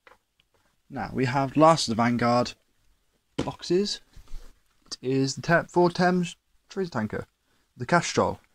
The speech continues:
instead. And here it is. Here we have the Ford Castrol Tanker,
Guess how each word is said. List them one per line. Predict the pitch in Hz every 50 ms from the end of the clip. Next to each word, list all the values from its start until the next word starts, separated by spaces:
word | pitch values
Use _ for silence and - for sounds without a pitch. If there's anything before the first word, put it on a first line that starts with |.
| _ _
instead. | - - - - 107 98 - - - - - - - - - - - _ _ _ _ -
And | - - - - _ _ _ - - - - - _ _ - - - -
here | - -
it | 139 -
is. | - - _ _ _ _ _ _ _ - - - - - - _ _ _ _ _ _ _ _ _ _ _ _ _ _ _ _ _ _ _ _ _ _ _ _ _ _ _ _ _ -
Here | 131 131
we | 127 127
have | 131 131 135 131
the | 127 123
Ford | - - 151 143 143 139 135 - - _ _
Castrol | - - 156 147 - - - 151 160
Tanker, | 160 - 175 165 151 - 101 92